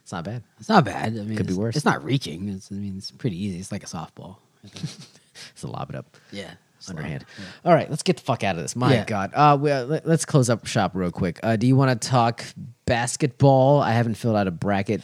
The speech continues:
Speaker 1: to save my life yet, but, uh, maybe I'll, I'll stay up an hour or two to, to get that done. Do you wanna talk that? Do you wanna talk N F L free agency? Because, you know.
Speaker 2: I just wanna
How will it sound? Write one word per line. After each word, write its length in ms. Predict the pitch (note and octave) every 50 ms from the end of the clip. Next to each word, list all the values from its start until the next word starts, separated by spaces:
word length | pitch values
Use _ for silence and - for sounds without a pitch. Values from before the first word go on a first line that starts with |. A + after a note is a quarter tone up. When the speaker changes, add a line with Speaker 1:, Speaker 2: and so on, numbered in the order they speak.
| -
Speaker 1:
to 100 | - -
save 240 | - - F#2+ F2 E2
my 140 | E2+ D#2+ D#2
life 500 | E2+ F#2 G#2 A#2 C3+ D3+ D3+ - - -
yet, 360 | C#3+ C#3+ C#3 C3+ - C3 A2+
but, 280 | G2+ F#2 F2 - - -
uh, 140 | G2 F#2
maybe 260 | F#2+ G#2+ A#2 G2+ A2 G2
I'll, 100 | F2+ E2+ -
I'll 160 | - F2+ F2+ F2
stay 200 | - - - F2
up 120 | D#2 -
an 80 | D#2+ D2+
hour 180 | C#2+ D2+ D2+
or 80 | C#2 A#1+
two 180 | - - D#2 C2+
to, 200 | G#1+ A1 G#1+ A1 -
to 140 | - - -
get 140 | - C#2+
that 220 | - D#2 D2 D2 -
done. 260 | D#2 C#2 B1+ C#2+ D2
Do 80 | D2 E2+
you 60 | E2+
wanna 100 | E2 D#2+
talk 220 | - - - - -
that? 340 | - B2+ C#3+ E3 F3 - -
Do 60 | -
you 40 | G#2
wanna 100 | F#2 F2
talk 240 | - - F#2+ F2 _ -
N 80 | F2
F 160 | E2+ E2+ - F#2
L 120 | F2 E2
free 220 | - - G2 F2
agency? 400 | E2+ F2 - F2 D#2+ - - E2+
Because, 580 | D#2+ - - - - F2 D2+ C2 A#1 - - - _ _ _ _ _ _ _ _ _ _ _ _ _ _
you 100 | - -
know. 100 | - - -
Speaker 2:
I 20 | -
just 200 | - - - A#2
wanna 160 | G2+ F#2